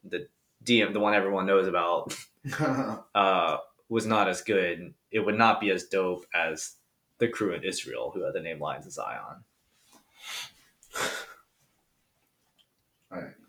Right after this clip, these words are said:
Speaker 2: Are, are we still on famous crew names or are we going local? <laughs>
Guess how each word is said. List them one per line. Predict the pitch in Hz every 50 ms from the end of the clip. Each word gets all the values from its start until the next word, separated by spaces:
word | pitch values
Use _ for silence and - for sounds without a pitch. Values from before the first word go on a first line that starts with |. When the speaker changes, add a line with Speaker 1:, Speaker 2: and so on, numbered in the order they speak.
| _ _ _ 107
Speaker 2:
Are, | 107 107 107 104 104
are | 107
we | 107 107
still | - 120 113 107 101
on | 95
famous | - - 113 127 139 - -
crew | - - - 180
names | 180 185 190 196 196 -
or | -
are | -
we | - -
going | - - - - - -
local? | - - - - - - - - - _ _ - -
<laughs> | 254